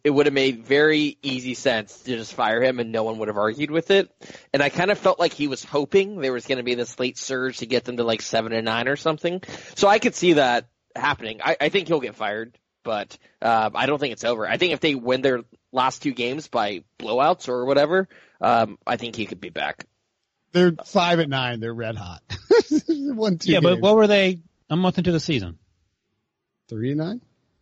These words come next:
Speaker 2: Three and six? They're three and two in their last five games, so
Speaker 3: Yeah, that's good.
Speaker 2: they were two and seven.
Speaker 3: Yeah, that's not great.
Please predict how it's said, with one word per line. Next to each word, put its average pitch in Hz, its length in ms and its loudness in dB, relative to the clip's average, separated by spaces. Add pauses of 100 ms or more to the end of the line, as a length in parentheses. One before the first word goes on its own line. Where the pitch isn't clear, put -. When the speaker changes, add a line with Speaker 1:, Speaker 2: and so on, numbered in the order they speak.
Speaker 2:
Three 135 200 0
and 123 100 -4
six? - 380 -6 (760)
They're 160 140 -2
three 196 260 6
and 190 100 4
two 220 140 8
in 196 80 10
their 156 100 8
last 156 320 2
five 147 240 2
games, 151 400 0
so 127 320 2
Speaker 3:
Yeah, 123 60 2
that's 127 180 -10
good. 262 320 -4 (920)
Speaker 2:
they 175 100 4
were 160 80 6
two 214 240 4
and 180 120 4
seven. 202 420 -2 (1300)
Speaker 3:
Yeah, 202 140 -2
that's 190 180 2
not 233 160 4
great. 98 260 -2